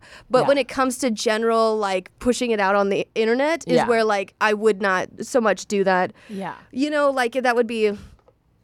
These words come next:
Speaker 1: in
Speaker 2: 'Cause there was videos of these women
Speaker 1: Yeah.
Speaker 2: <laughs> crying on Tik-,
Speaker 1: Uh-huh.
Speaker 2: Oh, I woke up and I'm just, like, reminded of how blessed I am by God. And I, I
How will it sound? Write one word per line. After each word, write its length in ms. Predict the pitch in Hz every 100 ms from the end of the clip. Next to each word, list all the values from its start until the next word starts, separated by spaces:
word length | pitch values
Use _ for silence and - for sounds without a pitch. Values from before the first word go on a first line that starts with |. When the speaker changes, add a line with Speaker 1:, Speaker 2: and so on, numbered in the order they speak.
| - _ _
Speaker 1:
in 220 | 214 226 214
Speaker 2:
'Cause 140 | -
there 120 | 381
was 160 | 415 294
videos 320 | 294 403 392 269
of 120 | 208
these 220 | 262 190
women 460 | 247 269 165 147 -
Speaker 1:
Yeah. 220 | 196 175 508 -
Speaker 2:
<laughs> 140 | -
crying 600 | - - 320 392 339 196
on 140 | 185 202
Tik-, 220 | 262 - - _
Speaker 1:
Uh-huh. 140 | 220 226 - _
Speaker 2:
Oh, 200 | 302 320 294
I 20 |
woke 320 | 285 285 277
up 160 | 233 233
and 80 |
I'm 160 | 220 240
just, 220 | 254 254
like, 160 | 240 196
reminded 580 | 202 190 196 202 180 175
of 80 |
how 140 | 170 180
blessed 520 | 139 165 175 175 -
I 60 | 160
am 360 | 151 143 135 - _
by 160 | 165 165
God. 420 | 208 226 214 -
And 140 | 254
I, 200 | 220 247 - _
I 380 | 226 294 427 523